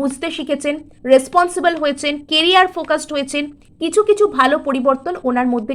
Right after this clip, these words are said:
কিন্তু এসেছে, যেগুলো আসার প্রয়োজন ছিল। আচ্ছা, তো সামনের মানুষ না আপনাকে এমপ্রেস বলে মনে করে। আপনি হচ্ছেন ওনার জীবনে শ্রী লক্ষ্মীর মতন। আপনি পুরুষ হতে পারেন বা নারী হতে পারেন,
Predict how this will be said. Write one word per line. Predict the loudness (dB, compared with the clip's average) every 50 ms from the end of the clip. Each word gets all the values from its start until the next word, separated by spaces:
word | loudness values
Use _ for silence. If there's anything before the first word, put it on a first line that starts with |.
| -6 -6
কিন্তু | -6 -6 -6 -4 -2 -2
এসেছে, | -2 0 -2 -4 -4 -6 -14 -14 -16 -20 -20 -20 -18 -4
যেগুলো | 0 0 0 2 2 0 0 2
আসার | 0 0 0 0 -4 -4 -4 -4
প্রয়োজন | -2 0 2 2 2 2 2 0 0 -2
ছিল। | -8 -10 -10 -10 -14 -16 -20 -20 -20 _ _ _ _ _ _ _ _ _ -20 -20 _ _ 0 0 0
আচ্ছা, | 0 -2 -8 -8 -10 -10 -12 _ -20 -20 -20 -20 -20 -18 -4 0
তো | 0 0 0 4 6
সামনের | 6 6 6 6 4 2 2 4
মানুষ | 4 2 2 2 0 -2 -4 0 2
না | 4 4 4 4 4 2 0
আপনাকে | 0 0 -4 0 4 6 6 6 6 4 0
এমপ্রেস | 0 0 -2 -2 -2 -2 -2 -2 -4 -8 -6
বলে | -4 -4 -4 -4
মনে | -6 -10 -12 -12 -10
করে। | -10 -10 -10 -12 -18 -20 -20 -20 -20 -14 -2 2
আপনি | 4 4 4 2 0 -4 -2
হচ্ছেন | -2 -2 -4 -4 -4 -4 -4 -4 -4
ওনার | -6 -4 -2 -2 -2 -2 -2 -4
জীবনে | -4 -2 -2 0 0 0 -2 -2
শ্রী | -4 -8 -8 -2 0 0 2 2 2
লক্ষ্মীর | 0 -2 -4 -6 -6 -4 -2 -2 -2 -2
মতন। | -4 -6 -12 -12 -12 -8 -4 -4 -4
আপনি | -4 -4 -8 -10 -10 -8
পুরুষ | -6 -2 -2 -2 -2 -4
হতে | -6 -6 -2
পারেন | 0 2 4 4 4 2 -2 -8 -20 -20 -20 -2 4 6
বা | 6 6 6 6 4
নারী | 6 6 4 4 2 0
হতে | -2 0 -2 0 2
পারেন, | 2 2 2